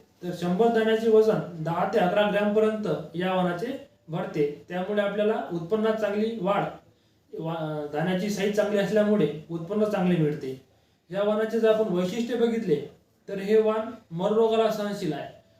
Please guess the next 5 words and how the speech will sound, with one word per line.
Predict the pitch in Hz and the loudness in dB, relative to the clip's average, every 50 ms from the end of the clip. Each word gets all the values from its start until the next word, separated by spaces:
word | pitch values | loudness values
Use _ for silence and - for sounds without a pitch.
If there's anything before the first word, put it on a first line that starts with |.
| _ _ _ _ _ - | _ _ _ _ _ -10
मर | 160 165 185 208 | -8 -4 -2 0
रोग | 208 226 233 226 | 2 2 2 2
सध्या | 226 214 208 202 190 220 220 208 | 2 0 0 2 4 4 4 4
भरपूर | 165 170 180 180 185 220 214 | 2 0 -2 2 4 4 4
पाण्यामुळे | 208 190 185 190 208 214 214 220 214 185 156 147 156 - - - | 4 0 -2 0 0 2 4 4 2 2 2 0 -2 -4 -12 -16